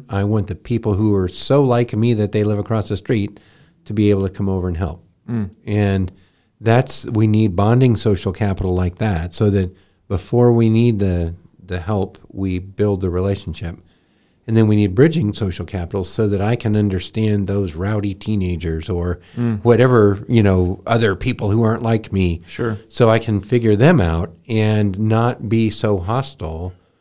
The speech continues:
Speaker 1: toward people who are not like me.
Speaker 2: Mm.
Speaker 1: And so he, he mentions those two kinds of social capital that I think are worth, uh, worth highlighting, because,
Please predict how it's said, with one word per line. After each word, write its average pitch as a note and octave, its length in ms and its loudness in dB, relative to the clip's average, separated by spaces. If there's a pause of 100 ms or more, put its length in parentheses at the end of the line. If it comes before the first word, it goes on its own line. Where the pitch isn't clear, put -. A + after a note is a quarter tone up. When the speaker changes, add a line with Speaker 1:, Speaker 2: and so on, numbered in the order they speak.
(360)
Speaker 1:
toward G2+ 640 0
people G#2+ 360 -6
who E2+ 140 -10
are F#2 80 -4
not E2+ 300 -8
like F2+ 340 -8
me. - 200 -20 (140)
Speaker 2:
Mm. A2+ 260 -4 (680)
Speaker 1:
And G#2+ 120 -2
so G#2+ 160 4
he, A#2+ 180 4 (100)
he G#2+ 120 -2
mentions A#2+ 440 4
those A#2 340 6
two B2+ 340 2
kinds A2+ 520 0
of G2+ 160 0
social G#2 320 0
capital G2 580 -2 (500)
that A#2 100 4
I G#2+ 40 6
think A#2 280 4
are G#2 140 6
worth, G#2 640 2
uh, F#2+ 340 0 (640)
worth G#2 280 -2
highlighting, G2 560 0
because, G#2 440 0